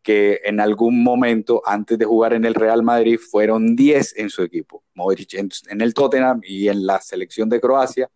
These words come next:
Toni Kroos, que jugaba con Jupp Heynckes, eh,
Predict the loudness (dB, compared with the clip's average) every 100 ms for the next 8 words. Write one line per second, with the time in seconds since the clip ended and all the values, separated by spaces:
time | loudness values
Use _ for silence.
0 | _ _ _ 0 2 2 2 2 2 0
1 | -14 _ -2 -2 2 2 2 2 0 -4
2 | _ _ -4 -2 -2 -4 -2 -2 0 0
3 | 0 2 0 -2 _ _ _ _ _ -4
4 | 0 2 2 2 2 0